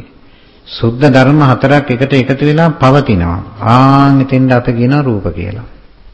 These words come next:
සුද්ධ ධර්ම හතරක් එකට එකතු වෙලා පවතිනවා. පවතිනවා කියන්නේ වෙනස් වෙනවා, අනිත්‍යයි කියන එකයි.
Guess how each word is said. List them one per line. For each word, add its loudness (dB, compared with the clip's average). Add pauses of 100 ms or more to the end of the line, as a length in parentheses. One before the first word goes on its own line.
(1800)
සුද්ධ -6
ධර්ම 0
හතරක් 0 (640)
එකට -4
එකතු 0
වෙලා 0
පවතිනවා. -2 (360)
පවතිනවා 0
කියන්නේ -2 (800)
වෙනස් 2
වෙනවා, -2
අනිත්‍යයි 0
කියන -6
එකයි. -10